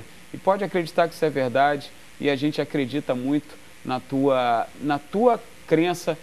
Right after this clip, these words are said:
em, em, em nós e na, nos valores que a Boas Novas transmite. Então, mais uma vez, muito obrigado a você, semeador. É,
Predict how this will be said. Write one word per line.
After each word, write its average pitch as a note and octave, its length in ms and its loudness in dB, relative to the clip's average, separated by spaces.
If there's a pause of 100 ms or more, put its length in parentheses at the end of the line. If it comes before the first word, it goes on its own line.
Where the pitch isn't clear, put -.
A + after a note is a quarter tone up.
(300)
em, C#3+ 680 0
em, C#3+ 140 2
em C3 60 2
nós C#3 400 0
e - 20 -6
na, C#3 240 -2
nos C#3 240 2
valores D3+ 600 2 (260)
que B2+ 80 0
a B2 40 2
Boas C3 280 2
Novas B2+ 320 -2
transmite. A2+ 600 -6
Então, C3 260 -4
mais C3+ 240 0
uma B2+ 180 -4
vez, A#2+ 280 -4
muito C#3 240 -2
obrigado B2 500 0 (300)
a B2 80 -4
você, A#2+ 260 -6
semeador. A#2 560 -2 (720)
É, B2+ 640 4